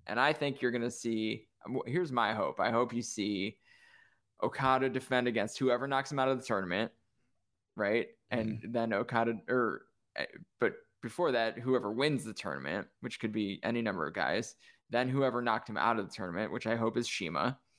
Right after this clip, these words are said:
Speaker 1: personally, um, 'cause I just think that'd be cool, and it opens things up and freshens things up a little bit. And then I think you see Ibushi if he's healthy.
Speaker 2: Yeah.
Speaker 1: And then you're, then you're in G one season, and then things kinda reset.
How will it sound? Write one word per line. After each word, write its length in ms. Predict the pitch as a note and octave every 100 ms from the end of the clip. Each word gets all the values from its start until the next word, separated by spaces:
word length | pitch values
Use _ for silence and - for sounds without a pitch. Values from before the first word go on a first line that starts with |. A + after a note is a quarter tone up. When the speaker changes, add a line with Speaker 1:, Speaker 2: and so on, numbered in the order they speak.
| _ _ _ _ _ _
Speaker 1:
personally, 600 | - G#3+ - C#2+ F2+ B2 - _ _ _ _
um, 300 | A2 F#2+ F#2
'cause 140 | A2 A#2+
I 60 |
just 160 | A2+ -
think 140 | A2+
that'd 120 | G#2+
be 80 | A2+
cool, 440 | - F#2+ D#2+ A2+ A2+
and 120 | G#2
it 120 | F2+
opens 300 | - A#2 A#2
things 180 | A2 G2+
up 180 | F#2 -
and 80 | G2
freshens 360 | G#2+ A2 A2+ -
things 200 | A2 A2
up 140 | F#2
a 40 | A2
little 160 | G2+
bit. 140 | A2+ E2+
And 160 | A#2+
then 120 | A#2 G#2+
I 80 |
think 200 | G#2+ G#2+
you 60 | F#2+
see 200 | - D#2
Ibushi 380 | G2+ A2+ - D2
if 80 | -
he's 120 | -
healthy. 440 | G#2+ A#2+ - - - _ _ _ _
Speaker 2:
Yeah. 140 | G2+
Speaker 1:
And 100 | A2+
then 180 | A2 A2
you're, 240 | G2 G2+ -
then 200 | A#2+ C3+
you're 120 | A2+
in 80 | A2+
G 120 | A2 A2
one 180 | A#2+
season, 280 | - G2+ A2
and 260 | A2+ A2+ A2+
then 260 | A2 A2 - _ _ - -
things 220 | A2+ -
kinda 160 | G#2+ F#2+
reset. 580 | G2+ - G#2 E2+ -